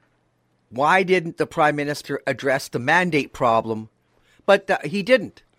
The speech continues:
So it's almost as if, uh, we need something that we can get behind to show the people we're doing something. I need a, I, I need to look strong. Let me invoke the Emergencies Act over something.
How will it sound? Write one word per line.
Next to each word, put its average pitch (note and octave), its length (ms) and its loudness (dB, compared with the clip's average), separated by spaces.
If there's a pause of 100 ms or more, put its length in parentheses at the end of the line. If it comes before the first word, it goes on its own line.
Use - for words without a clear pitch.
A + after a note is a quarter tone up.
(140)
So - 180 -4
it's - 120 -4
almost F#3+ 460 2
as D3 160 -8
if, F3+ 260 -2
uh, D#3 240 2 (520)
we F#3 260 0
need G#3 240 -2
something D3 520 -2 (300)
that B2+ 180 -8
we C#3+ 120 0
can D#3 160 -4
get C#3+ 200 0
behind B2 640 0 (380)
to A#2+ 80 -12
show D3+ 200 0
the C#3 80 2
people D3+ 320 0
we're C#3 160 0
doing C#3 300 -2
something. A#2 560 -4 (560)
I B2+ 160 -4
need C3+ 200 -2
a, B2 220 0
I, A#2+ 320 -8
I A#2 100 -6
need B2 300 -8
to C3+ 100 -6
look B2 200 -6
strong. C3+ 640 2 (300)
Let B2+ 220 -4
me B2+ 200 -6
invoke B2 440 -2
the B2 280 -6
Emergencies A#2 680 -6
Act A#2+ 320 0
over A#2 220 -4
something. A#2+ 560 -6